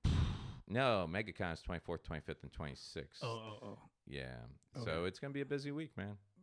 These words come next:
Speaker 2: For you. You renting movers, or you just gonna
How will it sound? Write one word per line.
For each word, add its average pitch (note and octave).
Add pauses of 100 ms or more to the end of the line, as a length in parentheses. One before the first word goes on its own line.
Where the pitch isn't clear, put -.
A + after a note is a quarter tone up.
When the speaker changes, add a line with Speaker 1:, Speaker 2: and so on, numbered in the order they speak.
(160)
Speaker 2:
For G#2+
you. C#3+ (1080)
You B2
renting A#2+
movers, C#3
or A#2
you A2
just G#2
gonna G#2